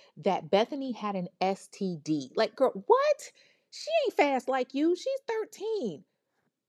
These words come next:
At that point, Bethany just, she was done. Like, she spent so long trying to convince him and get him to understand that she didn't have an S T D.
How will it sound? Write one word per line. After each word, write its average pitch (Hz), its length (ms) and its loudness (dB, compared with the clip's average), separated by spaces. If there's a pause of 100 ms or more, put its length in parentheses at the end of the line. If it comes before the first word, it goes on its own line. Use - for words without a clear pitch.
(140)
At 285 140 -4
that 359 200 2
point, 247 240 -4
Bethany 220 440 0
just, 165 420 -8
she 269 240 -8
was 147 140 -6
done. 135 560 -2
Like, 127 240 -14
she 277 260 -4
spent 247 400 -6
so 208 300 2
long 170 420 -4
trying 160 320 -10
to - 140 -8
convince 143 500 -2
him 170 340 0 (220)
and 165 180 4
get 151 200 6
him 165 180 -2
to 143 160 0
understand 160 720 -2
that 139 100 -4
she 180 260 -4 (120)
didn't 156 320 4
have 190 240 2
an 190 60 0
S 196 240 -2
T 202 160 -2
D. 202 320 -2